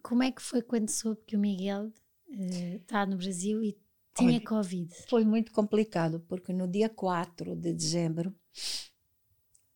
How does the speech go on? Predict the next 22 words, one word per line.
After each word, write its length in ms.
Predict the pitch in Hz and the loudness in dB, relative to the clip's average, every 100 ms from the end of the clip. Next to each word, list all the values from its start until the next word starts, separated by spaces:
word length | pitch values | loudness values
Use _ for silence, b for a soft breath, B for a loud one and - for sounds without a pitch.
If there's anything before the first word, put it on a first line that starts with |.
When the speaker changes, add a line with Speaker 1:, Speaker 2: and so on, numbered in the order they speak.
| - | -8
Speaker 2:
ah, 340 | 170 170 165 - | -4 -2 -2 -2
o 40 | |
Miguel 280 | 190 196 180 | 0 0 0
disse, 240 | 165 165 | 0 0
"A 40 | 185 | 2
Sandra 600 | - 214 220 226 233 - - | 4 4 4 2 0 -2 -2
e 200 | 196 190 | 0 4
eu 200 | 208 214 | 4 4
pegamos 400 | 220 214 202 202 | 2 0 2 0
covid." 360 | - 180 160 156 - - _ _ _ _ - | -2 -2 -4 -6 -10 -14 _ _ _ _ 0
Nós 200 | 220 220 | 2 6
falamos 280 | 226 226 214 | 6 8 8
muito, 400 | 202 180 - - - | 6 4 0 -10 -4
temos 220 | 170 165 | 0 4
um 100 | 170 | 4
grupo 460 | 175 208 220 240 - _ - | 8 6 6 0 -20 _ -2
no 140 | 170 | 0
WhatsApp 720 | 165 170 - 190 208 214 - 262 B B B B | 2 0 2 4 4 2 -4 -16 B B B B
dos 260 | 160 170 - | -6 -2 -2
filhos, 440 | - 240 262 175 | 4 4 4 0
das 180 | 160 165 | -2 2
noras 640 | 185 208 240 277 - - | 6 6 6 2 -6 -12